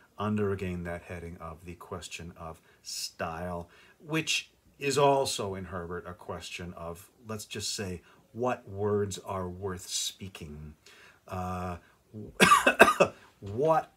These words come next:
utterance can possibly make a difference, uh, in terms of the state of your soul, in terms of, uh, uh, where you are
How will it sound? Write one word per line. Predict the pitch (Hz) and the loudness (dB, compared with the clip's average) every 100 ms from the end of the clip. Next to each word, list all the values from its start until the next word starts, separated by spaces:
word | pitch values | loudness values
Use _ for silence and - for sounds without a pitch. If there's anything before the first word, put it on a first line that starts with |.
| - | 2
utterance | 131 143 117 85 - - - - - _ _ - - - _ - _ - _ - | 4 4 2 0 -8 -8 -6 -8 -14 _ _ -20 -20 -20 _ -20 _ -20 _ -16
can | - 139 117 107 | -4 0 0 -2
possibly | - - 196 180 151 151 135 127 | -10 -4 4 4 4 2 2 2
make | 120 113 107 | 2 0 0
a | 104 | -2
difference, | 101 101 - - - - - - _ _ _ _ - - _ _ 92 | 0 -2 -6 -18 -14 -14 -14 -18 _ _ _ _ -20 -20 _ _ -8
uh, | 90 | -6
in | - 101 | -4 -4
terms | 95 107 98 95 | -2 -2 0 0
of | 90 85 | -2 -4
the | 92 | -6
state | - 104 | -2 0
of | 85 | -2
your | 80 | -4
soul, | - 95 78 | -2 -2 -2
in | 69 | -8
terms | 76 92 85 | -10 -10 -10
of, | 80 78 - - | -12 -14 -20 -16
uh, | 80 76 87 _ _ _ _ - | -12 -12 -14 _ _ _ _ -20
uh, | 107 - - - 104 | -18 -18 -18 -20 -8
where | 120 104 | 0 2
you | 90 85 | 2 0
are | 82 76 | -4 -6